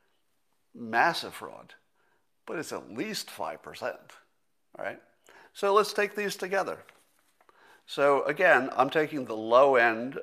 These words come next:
of what I think most of you think could be much bigger impacts, but let's look at them together. Social media maybe move things five percent, fake news five percent,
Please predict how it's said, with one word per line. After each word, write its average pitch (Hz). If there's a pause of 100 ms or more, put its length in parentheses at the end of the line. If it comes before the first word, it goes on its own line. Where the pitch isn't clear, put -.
of 110
what 113
I 101
think 120
most 123
of 107
you 107
think 110
could 98
be 95
much 101 (140)
bigger 117
impacts, 90 (540)
but 190
let's 190
look 180
at 175
them 170
together. 147
Social 143
media 139
maybe 113
move 113
things 117
five 110
percent, 120
fake 98
news 117
five 117
percent, 123